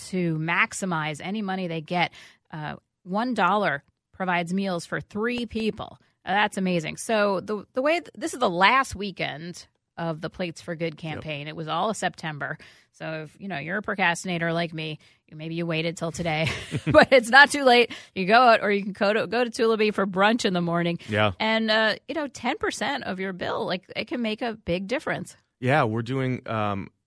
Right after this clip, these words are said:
Speaker 2: you know, basically what they asked us to do was, you know, if you, whatever, whatever donations you could do was great. And, um, I think, uh,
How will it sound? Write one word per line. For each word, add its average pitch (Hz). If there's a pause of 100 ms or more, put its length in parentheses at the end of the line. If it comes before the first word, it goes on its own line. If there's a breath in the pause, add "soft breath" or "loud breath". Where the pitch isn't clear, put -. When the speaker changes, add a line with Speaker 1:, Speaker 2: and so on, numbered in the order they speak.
(100)
Speaker 2:
you 87
know, 95 (840)
basically 123
what 104
they 101
asked 92
us 90
to 90
do 92
was, 87
you 90
know, 85
if 85
you, -
whatever, 98 (100)
whatever 104
donations 90
you 87
could 82
do 85
was 80
great. 85
And, 82 (440)
um, 87
I 92
think, 98 (320)
uh, -